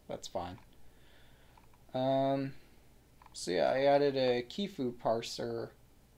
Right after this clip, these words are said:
that uses shogi dot kif, and Shogi is the Python Shogi library derived from Chess Shogi that was developed by Niklaus.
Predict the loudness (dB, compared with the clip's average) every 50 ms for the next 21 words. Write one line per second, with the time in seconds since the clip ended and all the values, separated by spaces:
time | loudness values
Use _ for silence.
0 | -20 -20 -20 -20 -20 -20 -20 -20 -20 -20 -20 -20 -20 -20 -20 -20 -12 -6 -2 2
1 | 4 4 4 4 4 0 -2 -8 -18 -12 -6 -4 -4 -2 -4 -4 -6 -6 -8 -6
2 | -6 -6 -4 2 4 4 4 4 2 -2 -6 -8 -8 -10 -10 -6 -6 -6 -6 -6
3 | -10 -12 -6 0 0 0 0 -2 -6 -18 -14 -10 -10 -8 -8 -8 -6 -4 -2 -2
4 | -2 -2 -4 -4 -4 -4 -4 -4 -6 -8 -10 -12 -10 -8 -6 -6 -6 -6 -4 -4
5 | -4 -4 -4 -4 -4 -4 -4 -4 -8 -8 -8 -6 -6 -6 -6 -8 -8 -10 -10 -10
6 | -10 -12 -14 -16 -18 -20 -20 -20 -20 -20 -20 -20 -20 -20 -16 -8 -2 2 2 2
7 | 2 2 0 -2 -2 -2 -2 -4 -4 -4 -6 -6 -6 -2 0 0 2 2 2 0
8 | -2 -4 -6 -14 -20 -16 -10 -6 -6 -6 -6 -8 -10 -12 -10 -10 -6 -6 -6 -6
9 | -8 -10 -10 -10 -12 -10 -10 -6 -6 -4 -6 -6 -6 -8 -8 -8 -8 -10 -12 -14
10 | -16 -20 -20 -20 -20 -14 -10 -8 -8 -8 -8 -6 -6 -4 -4 -4 -4 -6 -6 -6
11 | -6 -8 -10 -10 -12 -10 -10 -8 -6 -6 -6 -6 -6 -8 -10